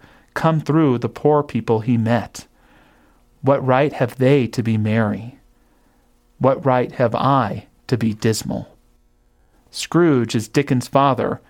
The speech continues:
and Scrooge's conversion is who he knew his father could be. Having the Scrooge syndrome over Christmas mania may just mean you're crazy about something else, most especially money and profit.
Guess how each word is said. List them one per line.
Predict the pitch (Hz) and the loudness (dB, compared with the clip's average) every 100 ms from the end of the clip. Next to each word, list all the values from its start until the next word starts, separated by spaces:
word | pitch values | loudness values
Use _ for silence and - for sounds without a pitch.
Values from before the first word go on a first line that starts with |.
| _ - | _ -2
and | 120 117 | 0 0
Scrooge's | - 143 139 120 | 0 0 0 -2
conversion | - 123 117 180 160 113 113 - - _ | 0 0 4 2 2 -2 -2 -6 -20 _
is | 120 - | -4 2
who | 127 | 2
he | 113 | 2
knew | 110 131 143 107 | 2 2 2 0
his | 107 | -2
father | - 123 110 104 | 0 2 0 -2
could | 117 107 | -4 -2
be. | 127 110 120 _ _ _ _ _ _ _ _ _ _ | 0 0 -4 _ _ _ _ _ _ _ _ _ _
Having | - 151 175 190 | -4 0 2 2
the | 175 | 0
Scrooge | - - 202 | -2 0 0
syndrome | 196 135 120 117 113 110 | 0 0 2 2 2 2
over | 117 117 | 2 0
Christmas | - - 151 151 - | -2 -4 0 0 0
mania | 117 135 135 104 - - _ _ _ _ | 2 2 2 0 -4 -8 _ _ _ _
may | 131 131 | 0 2
just | 180 220 - | 2 -2 2
mean | 143 131 | 2 4
you're | 123 | 2
crazy | 113 - 135 131 117 | 0 0 0 2 0
about | 107 104 101 | 0 0 0
something | - 113 107 107 | -2 -2 -2 0
else, | 107 98 - - - _ _ _ _ | 0 -2 -6 -12 -16 _ _ _ _
most | 135 139 143 | 0 0 0
especially | 123 - 160 170 - 117 | -8 0 0 0 0 0
money | 113 113 120 120 | 2 2 2 2
and | 104 | 0
profit. | - 120 123 - - | -2 0 0 -4 -14